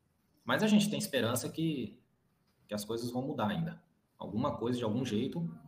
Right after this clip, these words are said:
vai mudar, porque frete aumentar eu acho difícil, né?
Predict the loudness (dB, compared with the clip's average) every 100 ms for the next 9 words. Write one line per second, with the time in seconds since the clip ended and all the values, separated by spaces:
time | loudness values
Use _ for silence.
0 | -14 -12 -12 -14 _ -6 -2 0 0 0
1 | -6 -16 -18 -14 -10 -8 -8 -2 -2 0
2 | -2 -2 0 0 0 -2 -6 -6 -6 -8
3 | -14 -16 -16 -18 -20 -12 -12 -10